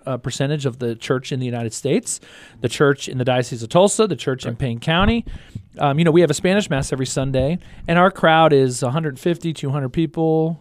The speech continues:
Speaker 1: or, or so. Uh, baptisms, quinceañeras, weddings, um, all of those things. We're doing those in Spanish, confessions, and it's, it's a, it's a joy. It's a great blessing. Now, my Spanish is not the best.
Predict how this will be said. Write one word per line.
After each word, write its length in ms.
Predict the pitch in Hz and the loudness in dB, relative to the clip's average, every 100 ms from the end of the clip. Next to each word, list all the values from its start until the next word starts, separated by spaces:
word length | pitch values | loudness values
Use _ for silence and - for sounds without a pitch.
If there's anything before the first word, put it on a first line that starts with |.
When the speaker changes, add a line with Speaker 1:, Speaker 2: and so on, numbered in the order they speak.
| _ | _
Speaker 1:
or, 180 | 135 139 | -8 -4
or 140 | 147 | -4
so. 420 | 143 143 143 147 - _ _ _ | -2 0 2 0 -4 _ _ _
Uh, 160 | 131 120 | -4 -2
baptisms, 720 | 113 196 196 - 190 175 180 - | 2 4 4 2 0 2 -4 -4
quinceañeras, 1000 | 175 156 131 135 185 190 190 185 185 147 | -6 -6 -6 0 4 6 6 4 2 2
weddings, 640 | 180 196 185 180 185 - - - - - | 2 4 2 0 -4 -6 -14 -20 -16 -6
um, 160 | 143 147 | -4 2
all 160 | 370 | 4
of 60 | 359 | 4
those 160 | 180 - | 2 2
things. 160 | 135 | -2
We're 80 | 160 | 0
doing 280 | 170 202 185 | 0 0 2
those 200 | 165 151 | 0 0
in 60 | 151 | -4
Spanish, 280 | 135 127 - | -8 -8 -8
confessions, 720 | 123 160 180 - 180 185 - - - - _ - | -2 0 0 -2 -6 -8 -12 -20 -20 -20 _ 2
and 120 | 196 | 4
it's, 180 | 233 - 214 | 4 0 -2
it's 180 | 214 | 2
a, 80 | 202 160 | 2 2
it's 180 | 196 - | -2 -2
a 40 | 156 | -2
joy. 480 | 139 156 110 104 - _ - | 2 2 2 -4 -14 _ -10
It's 160 | 156 - | -8 -4
a 40 | |
great 220 | 151 165 | 0 0
blessing. 260 | 139 135 - | 0 -4 0
Now, 100 | 202 | 2
my 100 | 202 | 2
Spanish 380 | - 165 185 175 | 2 -2 -2 -6
is 80 | 131 | -4
not 200 | 131 - | -4 -4
the 60 | 98 | -6
best. 540 | 110 160 220 - | -2 0 0 -6